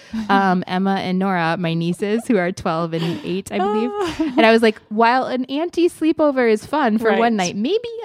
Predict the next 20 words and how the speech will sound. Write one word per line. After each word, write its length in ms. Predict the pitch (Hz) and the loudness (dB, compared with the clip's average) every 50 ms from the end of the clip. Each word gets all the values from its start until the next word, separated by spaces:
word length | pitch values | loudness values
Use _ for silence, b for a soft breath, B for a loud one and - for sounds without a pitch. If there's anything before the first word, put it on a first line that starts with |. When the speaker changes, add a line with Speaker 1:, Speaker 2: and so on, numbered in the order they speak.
| 349 | -6
Speaker 1:
this 340 | 262 285 277 311 - - - _ - - | 0 0 0 0 -2 -8 -20 _ -8 -6
Speaker 2:
Right. 120 | 254 220 208 | -4 -2 0
Speaker 1:
stressful 440 | - 226 233 - - - 285 262 | 2 2 2 2 2 2 2 4
week 220 | 240 220 208 277 269 | 4 4 2 2 6
Speaker 2:
Like, 100 | 247 233 | 6 6
Speaker 1:
is 80 | 247 | 8
not 240 | 240 220 196 269 277 | 8 8 8 6 6
the 60 | 233 | 4
Speaker 2:
given 120 | 240 311 302 | 2 4 6
the 60 | 262 | 6
Speaker 1:
time 120 | 226 190 - | 6 6 4
to 140 | - - 262 | 2 2 0
do 100 | 202 190 | 2 2
that." 260 | 175 160 139 147 156 214 247 302 | 2 2 2 2 0 0 0 0
Yeah. 240 | 339 339 220 185 | 2 2 2 2
Speaker 2:
situation. 140 | 180 226 240 277 | 2 2 2 2
Speaker 1:
So, 80 | 262 | 2
like, 280 | 247 233 220 214 - - - | 2 2 2 0 -2 -4 -4
I 240 | 196 196 190 196 208 | -2 0 0 0 0
just 480 | 202 - 208 196 202 - - - - | 0 0 -2 -2 -2 -2 -6 -16 -20